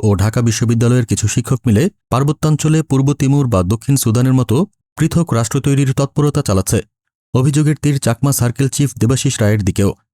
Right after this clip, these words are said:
যিনি কথিত গুজবের উপর ভর করে পাহাড়কে অস্থিতিশীল করার চেষ্টা করেছেন। সামরিক গোয়েন্দারা সতর্ক করেছেন, এই ষড়যন্ত্র বহুদিনের পুরনো। মূলত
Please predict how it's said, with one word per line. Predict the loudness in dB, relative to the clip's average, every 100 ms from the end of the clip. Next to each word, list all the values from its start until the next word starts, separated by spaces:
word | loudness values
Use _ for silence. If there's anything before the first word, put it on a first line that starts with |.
| -2
যিনি | 0 0
কথিত | -2 -2 0
গুজবের | 0 2 2 0 0
উপর | 0
ভর | 0 -2
করে | 0 0 0 -4 -4
পাহাড়কে | 0 0 0 0 0
অস্থিতিশীল | 0 -2 -2 0 0
করার | 0 0 0
চেষ্টা | -2 -2
করেছেন। | 0 0 0 -2 -4 _ _ _ _ _ _ -6
সামরিক | 0 2 2 2
গোয়েন্দারা | 0 0 0 0
সতর্ক | 0 -2 -2 -2
করেছেন, | 0 0 0 0 -2 -4
এই | -2
ষড়যন্ত্র | 0 0 0 0 0
বহুদিনের | 0 0 0 2 0
পুরনো। | 0 0 0 -2 _ _
মূলত | 0 0